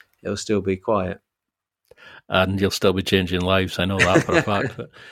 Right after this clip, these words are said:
Speaker 2: and what, how can people keep in touch with you? How can we,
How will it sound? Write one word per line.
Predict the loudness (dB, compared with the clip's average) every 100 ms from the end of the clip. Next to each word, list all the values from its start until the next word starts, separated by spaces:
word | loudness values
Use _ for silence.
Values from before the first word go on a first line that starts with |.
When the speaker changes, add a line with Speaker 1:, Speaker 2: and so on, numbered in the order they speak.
| -20 -20 -12 -4
Speaker 2:
and | -4 -2
what, | -2 0
how | 0 0
can | 0 -4
people | -4 -8
keep | -6 -6 -6
in |
touch | -8 -6 -2 -2 -2
with | -2
you? | -2
How | 0 -2
can | -2 -6 -6
we, | -4 -4 -6 -10